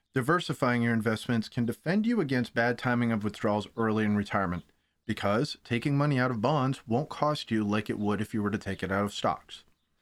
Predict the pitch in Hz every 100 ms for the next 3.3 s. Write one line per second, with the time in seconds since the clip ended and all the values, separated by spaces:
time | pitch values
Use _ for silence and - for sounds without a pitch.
0 | _ _ _ _ - 127 147 156 - 156
1 | 147 151 156 156 139 117 127 135 - 123
2 | 110 - 147 156 - 151 151 147 117 107
3 | 104 107 104